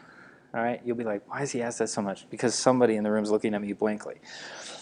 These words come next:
Tables throughout Scripture. Exodus,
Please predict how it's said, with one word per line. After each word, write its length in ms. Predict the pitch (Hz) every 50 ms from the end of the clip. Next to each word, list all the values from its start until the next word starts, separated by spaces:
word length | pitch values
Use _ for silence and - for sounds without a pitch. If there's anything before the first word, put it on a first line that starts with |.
| - - - - - - - - - - - - - - - _ _ _ _ _ _ _ _ _ _ _ _ _ _ _ _ _ _ _ _ _ _ _ _ _ _ _ _ _ _ _ _ _ _ _ _ _ _ _ _ _ _ _ _ _ _ _ _ _ _ _ _ _ _ _ _ _ _ -
Tables 320 | 165 170 165 175 160 -
throughout 220 | - 156 139 127
Scripture. 360 | - - 143 120 - - 120 -
Exodus, 600 | - 151 - - - 165 131 104 95 - - -